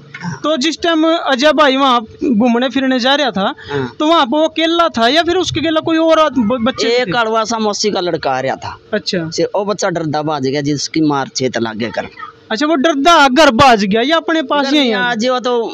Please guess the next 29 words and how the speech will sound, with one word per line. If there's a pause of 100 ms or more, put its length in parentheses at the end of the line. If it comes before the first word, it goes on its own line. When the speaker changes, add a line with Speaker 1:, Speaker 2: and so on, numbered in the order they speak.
(140)
Speaker 1:
और
को
थोड़ी
भाज
गया।
Speaker 2:
मतलब
वो
लुक
गया?
Speaker 1:
लुक
गया
वो
बच्चा।
Speaker 2:
अच्छा,
अच्छा।
Speaker 1:
हाँ। (540)
Speaker 2:
तो
फिर
आपने
पता
लग
गया,
फिर
आप
सारे
ले
आए
उसने
ठाका?